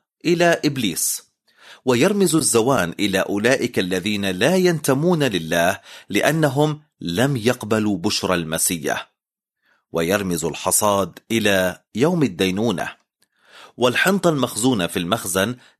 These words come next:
ترمز إلى أولئك الذين لهم الحق أن يحيوا في محضر الله إلى الأبد. أما الزوان الذي يجمع ويحرق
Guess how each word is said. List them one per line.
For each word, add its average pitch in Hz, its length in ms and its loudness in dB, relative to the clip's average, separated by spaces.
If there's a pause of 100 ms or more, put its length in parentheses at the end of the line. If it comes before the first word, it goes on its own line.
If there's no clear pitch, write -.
ترمز 160 420 2
إلى 101 360 2
أولئك 117 600 0
الذين 95 500 0
لهم 151 400 0
الحق 165 440 -2 (380)
أن 113 120 0
يحيوا 104 560 0
في 92 240 -2
محضر 101 380 -2
الله 87 580 -2 (100)
إلى 95 160 2
الأبد. 73 360 -4 (580)
أما 151 180 0
الزوان 98 560 0
الذي 90 340 -4
يجمع 95 500 -2 (200)
ويحرق 156 680 0